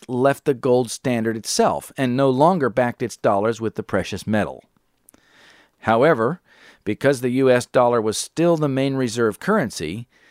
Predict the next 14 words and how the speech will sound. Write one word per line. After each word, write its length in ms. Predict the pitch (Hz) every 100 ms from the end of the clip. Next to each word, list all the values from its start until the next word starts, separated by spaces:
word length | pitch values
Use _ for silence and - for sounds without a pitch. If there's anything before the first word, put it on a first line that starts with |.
| _
the 80 | -
U 240 | 185 220 180
S 180 | 165
was 140 | - 156
positioned 600 | - 147 123 117 127 127
to 120 | 139
continue 600 | - 143 131 - 220 202
dictating 680 | 180 127 156 - 143 139 139
monetary 540 | 127 127 131 127 117 120
policy 560 | - 131 104 98 -
on 120 | 135 165
a 60 |
global 400 | 139 131 123 117
scale 500 | 110 - 110 85 95